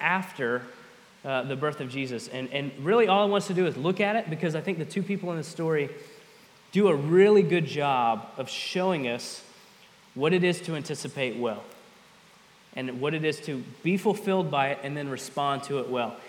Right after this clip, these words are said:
And these two people were anticipating the king, right? That's what they were doing. They, they have been waiting. They were devout people, as we'll read, and have been studying the scriptures,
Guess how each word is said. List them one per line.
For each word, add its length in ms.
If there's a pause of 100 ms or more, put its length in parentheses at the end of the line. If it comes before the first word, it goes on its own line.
(140)
And 100
these 180
two 100
people 320
were 140
anticipating 680
the 80
king, 360 (600)
right? 140
That's 200
what 100
they 100
were 80
doing. 260
They, 160
they 400 (300)
have 140
been 160
waiting. 340
They 100
were 80
devout 380
people, 300
as 100
we'll 100
read, 320
and 120
have 120
been 80
studying 380
the 60
scriptures, 420